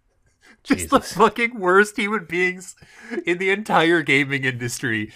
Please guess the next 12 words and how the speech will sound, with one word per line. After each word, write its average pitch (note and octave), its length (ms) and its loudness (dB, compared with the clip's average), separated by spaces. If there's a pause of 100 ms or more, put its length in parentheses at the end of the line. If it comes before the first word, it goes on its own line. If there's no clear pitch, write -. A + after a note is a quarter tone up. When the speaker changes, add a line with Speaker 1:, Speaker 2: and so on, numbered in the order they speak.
(180)
Speaker 1:
and C3+ 120 0
it's D3 160 -4
not C3+ 320 2
close. G#2+ 600 -4
<laughs> - 1080 -12 (1700)
Speaker 2:
God. D3+ 380 -6 (640)
It C3+ 120 -2
makes D#3 240 -2
you A3 60 4
feel A3+ 180 2
bad A2+ 360 0
for A2 580 0